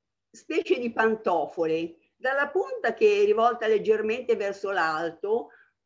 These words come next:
simile alla, ai sandali di Tutankhamon. E questo fa vedere come il mondo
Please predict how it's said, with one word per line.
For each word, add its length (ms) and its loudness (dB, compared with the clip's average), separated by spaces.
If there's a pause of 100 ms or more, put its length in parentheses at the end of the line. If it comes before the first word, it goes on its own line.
(260)
simile 800 0
alla, 1040 0 (320)
ai 200 0
sandali 680 0
di 160 -12
Tutankhamon. 960 -4 (260)
E 260 -16
questo 800 0 (260)
fa 140 -2
vedere 420 2
come 680 0
il 200 -6
mondo 800 -4